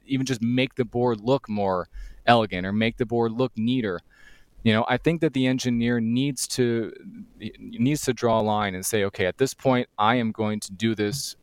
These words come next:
myself. I'm going to engage the mind, and, uh, I'm gonna tackle this task." So,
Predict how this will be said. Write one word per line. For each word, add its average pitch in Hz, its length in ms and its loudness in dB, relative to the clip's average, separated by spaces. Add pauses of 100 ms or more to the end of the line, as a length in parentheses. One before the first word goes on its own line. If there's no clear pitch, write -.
myself. 101 520 2
I'm 104 140 0
going 104 160 -2
to 98 100 -2
engage 107 440 0
the 110 100 -6
mind, 101 500 0 (960)
and, 95 300 0 (220)
uh, 95 280 4
I'm 113 200 4
gonna 113 180 -2
tackle 98 320 -2
this 95 160 -6
task." 90 400 -2 (560)
So, 131 440 4